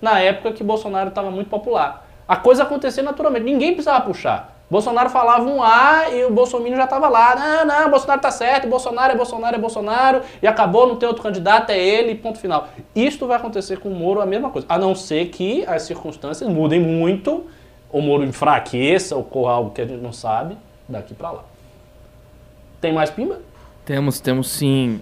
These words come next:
Speaker 2: É, temos aqui o André Mo-, An-, Andrei Moroni, do sete noventa. "Professor Kabum, melhor apresentador. Hashtag Patadas Fred."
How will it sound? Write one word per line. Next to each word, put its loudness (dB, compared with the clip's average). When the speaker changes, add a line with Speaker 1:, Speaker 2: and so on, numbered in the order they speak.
Speaker 2:
É, 0
temos -10
aqui -2
o 2
André 4
Mo-, 4
An-, 2
Andrei 6
Moroni, 6
do 2
sete 2
noventa. -2
"Professor 0
Kabum, 6
melhor 6
apresentador. 6
Hashtag -4
Patadas -2
Fred." 0